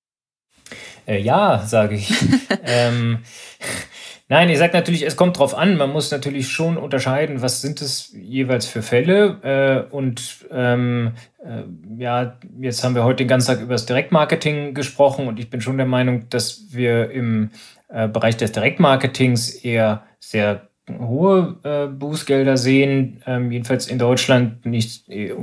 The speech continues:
ja, nicht zuletzt das von dir gerade angesprochene, äh, eins Komma zwei Millionen Bußgeld gegen die A O K, wo, wo wir vielleicht gleich noch mal ein bisschen eingehen können.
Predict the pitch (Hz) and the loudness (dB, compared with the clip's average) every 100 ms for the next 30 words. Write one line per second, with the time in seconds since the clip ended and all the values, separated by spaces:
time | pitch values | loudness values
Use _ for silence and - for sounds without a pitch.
0 | - - 107 113 113 - 117 110 110 - | -10 -8 -6 -2 -2 -2 0 0 0 -2
1 | 110 - - - 110 107 113 98 117 110 | -2 -4 -6 -4 -2 0 2 4 2 0
2 | - 110 113 107 104 - 120 110 - 110 | 0 0 2 0 0 -6 -6 -4 -2 -4
3 | - 113 107 110 107 110 117 117 113 107 | -2 -2 2 4 4 4 4 2 0 -2
4 | 110 107 107 110 - 104 104 135 151 143 | -2 -2 0 0 -2 -4 -2 0 0 -2
5 | 127 127 127 123 - 117 - 120 131 123 | -4 -8 -8 -8 -6 -4 -2 -2 0 -2
6 | 120 113 113 107 117 123 117 - - - | -2 -4 -2 -2 0 -2 -4 -10 -18 -18
7 | - 123 120 117 120 135 143 135 | -2 0 2 2 2 2 0 -4